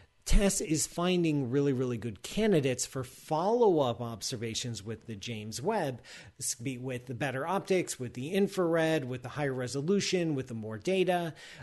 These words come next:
uh, to, to potentially find habitable and potentially habited worlds.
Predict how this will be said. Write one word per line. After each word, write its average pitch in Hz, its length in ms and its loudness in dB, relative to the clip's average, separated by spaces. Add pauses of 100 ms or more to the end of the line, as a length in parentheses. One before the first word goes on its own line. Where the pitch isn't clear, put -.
uh, 143 160 -2 (120)
to, 160 220 -10
to 135 160 -2
potentially 151 640 -2
find 127 440 -6
habitable 123 920 -4
and 123 200 -6
potentially 113 540 -8
habited 123 1000 -2 (440)
worlds. 104 840 -4